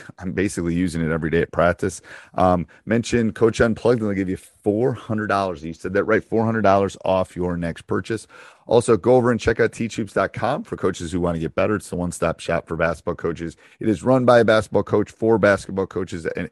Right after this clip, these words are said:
any level. Um, it's, uh, it, you're not gonna find anything out there, and it's got a fourteen-day free trial. We believe in it so much. We want you to join. We want you to come and kick the tires around. If it's not for you, it's not for you.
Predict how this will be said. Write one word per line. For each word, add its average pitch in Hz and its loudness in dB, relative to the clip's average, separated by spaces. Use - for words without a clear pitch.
any 110 0
level. 92 0
Um, 87 -2
it's, 92 -4
uh, 85 2
it, 85 -2
you're 101 0
not 104 2
gonna 104 -2
find 101 0
anything 101 -4
out 110 -2
there, 113 4
and 95 -4
it's 92 -8
got 110 2
a 98 -4
fourteen-day 101 0
free 95 -4
trial. 85 0
We 90 -2
believe 98 -2
in 95 -2
it 87 -6
so 92 0
much. 98 -2
We 101 -2
want 90 0
you 95 -2
to 87 -8
join. 90 -4
We 85 -6
want 90 -2
you 95 -6
to 85 -8
come 90 -6
and 80 -8
kick 85 -8
the 80 -14
tires 85 -2
around. 92 -8
If 101 -12
it's 113 -8
not 120 0
for 127 -6
you, 127 -2
it's 127 -6
not 117 -4
for - -10
you. 123 -4